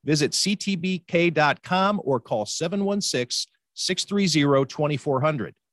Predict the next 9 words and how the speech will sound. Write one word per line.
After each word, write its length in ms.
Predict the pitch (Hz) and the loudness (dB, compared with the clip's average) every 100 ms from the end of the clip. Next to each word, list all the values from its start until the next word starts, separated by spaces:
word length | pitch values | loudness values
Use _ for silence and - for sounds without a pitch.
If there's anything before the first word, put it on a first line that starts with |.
| _ _ _ _ _ | _ _ _ _ _
Seven 300 | - 113 131 | -6 -4 0
one 140 | 135 147 | 2 2
six, 440 | - 123 120 - - | 2 0 0 -6 -8
six 320 | - 127 - | -8 -6 0
three 200 | 151 156 | 4 4
zero, 500 | 135 131 117 120 113 | 6 6 6 4 0
twenty 300 | - 135 147 | -4 0 0
four 240 | 143 135 127 | 2 2 4
hundred 400 | 139 104 87 | 2 0 -6